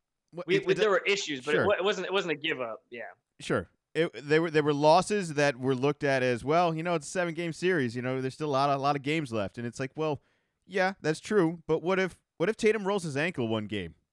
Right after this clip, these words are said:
Speaker 1: And, and now you're just in this
Speaker 2: Yep.
Speaker 1: position where you have cornered yourself.
Speaker 2: Exactly. We never should have put ourselves in this position. And you always say anything can happen in a game seven, and you usually are thinking of it as a, as a positive, as you're the underdog, as you could make something happen.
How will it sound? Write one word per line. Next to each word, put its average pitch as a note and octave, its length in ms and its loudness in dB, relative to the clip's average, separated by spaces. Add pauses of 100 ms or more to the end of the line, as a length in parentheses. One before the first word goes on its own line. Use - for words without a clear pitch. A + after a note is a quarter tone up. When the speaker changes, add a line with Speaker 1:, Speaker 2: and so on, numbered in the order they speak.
(580)
Speaker 1:
And, B2 360 -6
and B2+ 200 -6
now C3 180 2
you're C#3+ 200 0
just C3+ 220 -8
in C3+ 80 -8
this C3 120 -4
Speaker 2:
Yep. D3+ 120 0
Speaker 1:
position C#3 340 -4
where B2 80 -4
you B2 140 -2
have D3+ 120 -2
cornered F#3 400 -4
yourself. F#3+ 280 2
Speaker 2:
Exactly. D3+ 260 -2 (540)
We D#3+ 100 -6
never F#3+ 240 2
should A3+ 120 -2
have A3+ 100 -2
put A3 80 2
ourselves G#3 340 0
in G3 60 -4
this G3 100 -6
position. G3 560 -4
And E3 140 -6
you E3 120 4
always G#3 240 2
say G#3 240 2
anything F#3 300 0
can G3+ 80 -4
happen G3 260 0
in F3+ 120 -4
a F3 40 0
game F#3 220 -2
seven, F3+ 460 -2
and D#3+ 100 -8
you D#3+ 100 -6
usually A3 380 -2
are F#3+ 60 -2
thinking F#3 240 -4
of F3 80 0
it F3 140 2
as E3 200 0
a, D#3 180 0 (240)
as D#3 120 -4
a D3 60 -4
positive, G3+ 640 -2 (260)
as D#3+ 160 -2
you're E3 120 -2
the D3+ 140 0
underdog, F#3 540 2
as D3+ 160 -8
you D3+ 80 -14
could D3+ 100 -14
make E3+ 160 -6
something E3+ 260 -6
happen. F#3 480 -2